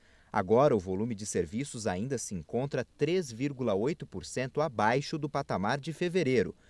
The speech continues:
quando as medidas de isolamento social ainda não haviam sido adotadas.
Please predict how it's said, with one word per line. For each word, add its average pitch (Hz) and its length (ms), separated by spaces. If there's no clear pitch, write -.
quando 98 240
as 113 100
medidas 117 500
de 110 80
isolamento 98 600
social 117 520
ainda 139 360
não 120 220
haviam 147 300
sido 117 340
adotadas. 95 840